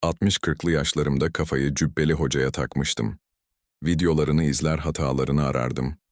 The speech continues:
Solcusu, Kemalisti, Vahabisi, Meilcisi bilmem nesillerin videolardan kırpıp, Cübbeli'yi küçük düşürücü videoları izler kızardım. İşlerim sarma gitti işim. Gücüm rast gitmiyordu. Bir huzursuzluk, bir huzursuzluk.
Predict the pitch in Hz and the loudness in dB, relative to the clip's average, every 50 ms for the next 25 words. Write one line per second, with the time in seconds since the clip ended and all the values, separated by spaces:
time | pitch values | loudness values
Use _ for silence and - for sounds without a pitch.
0 | _ _ _ _ - - - 80 76 73 69 76 - - 85 80 - 80 76 71 | _ _ _ _ -6 -2 0 2 2 2 2 0 0 0 -2 0 2 2 2 2
1 | 71 73 - - - 76 67 69 67 76 73 76 73 - - 76 71 71 71 73 | 2 0 -2 -2 -2 0 0 0 0 0 0 0 -2 0 0 2 2 2 2 2
2 | 73 71 69 65 71 - - 85 71 67 71 69 67 69 73 71 71 69 67 - | 2 0 0 0 -2 -2 0 0 0 0 0 2 2 2 2 2 2 0 0 0
3 | - - 69 67 69 71 78 76 73 73 90 85 80 78 73 73 69 67 67 69 | -2 -2 0 0 2 2 2 2 2 2 2 2 2 2 2 2 0 0 0 0
4 | 73 76 76 - - 73 67 - - 110 - - _ _ _ _ _ _ _ - | 0 0 0 0 -2 -4 -2 -2 -2 -2 -2 -6 _ _ _ _ _ _ _ -4
5 | 76 80 82 73 67 80 76 69 76 73 73 76 - 82 80 - 95 - - 76 | -2 0 0 2 2 0 2 2 2 0 0 0 -2 -2 -2 -2 -2 -2 -2 -2
6 | 71 - 78 69 73 - 80 78 69 76 67 69 67 65 64 65 71 71 69 64 | 0 0 0 -2 0 0 0 0 0 0 0 0 0 0 0 0 0 -2 -2 -2
7 | 60 65 67 69 - - 76 67 71 67 62 62 60 65 65 67 78 85 - _ | -2 -2 -2 -2 -4 -4 -4 -2 -2 -2 -2 -2 -4 -2 -2 -2 -2 -4 -8 _
8 | _ _ _ _ _ _ - - - - - 69 69 73 76 76 - - 67 67 | _ _ _ _ _ _ -4 0 0 0 2 2 2 2 2 2 2 0 0 2
9 | 73 76 76 73 76 - - - - 65 58 69 - - 73 71 85 - _ _ | 2 2 2 2 0 -4 -4 -4 -4 -2 0 0 0 0 0 0 -2 -4 _ _
10 | _ _ _ _ _ _ - 85 82 80 90 90 87 80 78 78 78 - - - | _ _ _ _ _ _ -2 0 0 2 2 2 4 4 2 2 2 0 -2 -2
11 | 85 78 - - 71 67 65 62 64 60 - 67 67 - - _ _ _ _ _ | -4 -4 -2 0 0 0 0 0 -2 -2 -2 -4 -6 -6 -10 _ _ _ _ _
12 | _ _ _ _ - - 82 78 73 - 80 71 78 71 67 - - - 67 - | _ _ _ _ -2 0 2 2 2 2 0 0 2 0 0 -2 -2 -2 -2 -2
13 | - - 71 80 - - _ _ _ _ _ _ _ _ _ 104 98 78 71 - | -2 -4 -6 -6 -8 -14 _ _ _ _ _ _ _ _ _ -2 0 0 0 0
14 | 78 69 65 69 67 65 - - 67 62 - 65 71 76 - - | 0 -2 -2 -2 -2 -2 -4 -4 -4 -4 -4 -4 -4 -6 -6 -12